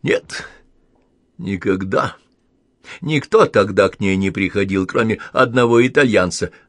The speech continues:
Норма взглянула на тетю Элнер. Итальянца? Вы мне не рассказывали ни о каких итальянцах. Я забыла. Думаю, это был итальянец.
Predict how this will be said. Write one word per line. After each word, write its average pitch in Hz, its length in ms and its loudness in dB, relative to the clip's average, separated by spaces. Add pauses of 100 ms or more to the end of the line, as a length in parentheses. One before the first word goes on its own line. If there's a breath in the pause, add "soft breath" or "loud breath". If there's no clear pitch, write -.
Норма 82 440 -4
взглянула 87 580 -6
на 104 120 -6
тетю - 380 -10
Элнер. 82 380 -10 (640)
Итальянца? 110 920 -6 (1000)
Вы 80 260 -10
мне 117 260 0
не 190 160 2
рассказывали 147 760 -2
ни 196 140 -4
о 196 60 -6
каких 135 340 -10
итальянцах. 143 600 -4 (240 loud breath)
Я 202 220 2
забыла. 104 600 2 (920)
Думаю, 233 600 2
это 220 180 0
был 214 200 2
итальянец. 82 760 -2